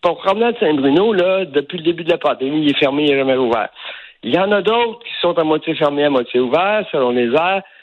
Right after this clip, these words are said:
Il y en a d'autres que le, le, il y a presque pas de personnel. Il y en a d'autres qui sont bien équipés en personnel.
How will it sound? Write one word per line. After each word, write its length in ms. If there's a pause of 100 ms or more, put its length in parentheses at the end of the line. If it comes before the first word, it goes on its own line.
(120)
Il 60
y 40
en 60
a 80
d'autres 300
que 80
le, 260
le, 180
il 100
y 40
a 40
presque 360
pas 120
de 40
personnel. 420
Il 60
y 60
en 100
a 60
d'autres 240
qui 120
sont 140
bien 280
équipés 320
en 80
personnel. 500